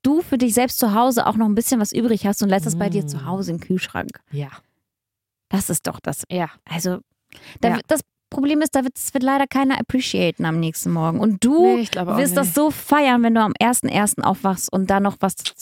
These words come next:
Speaker 1: dann was
Speaker 2: Das
Speaker 1: davon hast,
Speaker 2: stimmt.
Speaker 1: oder?
Speaker 2: Das stimmt. Einmal so,
Speaker 1: Ja.
Speaker 2: das ist wirklich das Beste. Ja,
Speaker 1: Okay.
Speaker 2: okay, andere Sache.
Speaker 1: Ja.
Speaker 2: Übrigens, was auch voll gut funktionieren könnte. Ähm, georgische Badrejane heißt die, glaub ich. Das sind so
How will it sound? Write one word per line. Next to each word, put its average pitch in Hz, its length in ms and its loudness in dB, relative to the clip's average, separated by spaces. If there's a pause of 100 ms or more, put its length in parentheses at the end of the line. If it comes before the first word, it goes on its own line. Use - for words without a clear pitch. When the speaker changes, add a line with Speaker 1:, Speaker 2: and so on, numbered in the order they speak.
(160)
Speaker 1:
dann - 180 -4
was 180 100 -2
Speaker 2:
Das 190 220 -2
Speaker 1:
davon 185 200 -2
hast, 175 160 -2
Speaker 2:
stimmt. - 100 -8
Speaker 1:
oder? 214 300 -2 (180)
Speaker 2:
Das 175 200 -6
stimmt. - 360 -10
Einmal 190 240 -2
so, 175 320 -4
Speaker 1:
Ja. 180 80 -2 (140)
Speaker 2:
das 175 60 -4
ist 180 100 -8
wirklich 202 260 -8
das - 160 -10
Beste. 175 320 -8 (260)
Ja, 262 200 2
Speaker 1:
Okay. 185 100 0
Speaker 2:
okay, 170 160 0
andere 277 320 0
Sache. 202 420 -2
Speaker 1:
Ja. 202 120 -2 (120)
Speaker 2:
Übrigens, 214 400 -2
was 220 140 -2
auch - 180 -4
voll 208 140 -2
gut 185 120 -4
funktionieren 175 460 -4
könnte. 180 400 -4 (380)
Ähm, 208 560 0 (240)
georgische 247 840 0 (120)
Badrejane 208 840 0
heißt 170 240 -4
die, 170 80 -8
glaub 160 260 -2
ich. 226 100 -2
Das 214 120 -4
sind 220 160 -2
so 202 340 0